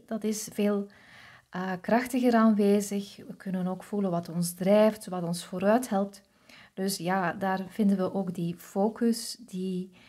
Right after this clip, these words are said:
gedrevenheid, eh, dat doorzetten terug van die leeuwenenergie. En, eh, ja, we worden eraan herinnerd dat we ook mogen genieten, dat het niet altijd zwaar hoeft te zijn en dat het ook, eh, makkelijk kan.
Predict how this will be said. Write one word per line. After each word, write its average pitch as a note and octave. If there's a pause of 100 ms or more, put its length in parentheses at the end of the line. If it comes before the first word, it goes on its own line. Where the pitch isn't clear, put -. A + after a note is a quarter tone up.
(160)
gedrevenheid, G#3
eh, F3 (100)
dat E3
doorzetten B3
terug G#3
van F3+
die F3
leeuwenenergie. E3+ (2000)
En, G#3+
eh, G#3
ja, G3
we D#4+
worden C#4
eraan C4
herinnerd A3+
dat A#3+
we A3
ook G#3+
mogen C#4+
genieten, A3+ (160)
dat G#3
het G3+
niet A3+
altijd G#3+
zwaar F#3+
hoeft A#3+
te A3+
zijn G3+ (520)
en G3+
dat G#3
het G3
ook, G3 (120)
eh, E3
makkelijk F3
kan. D#3+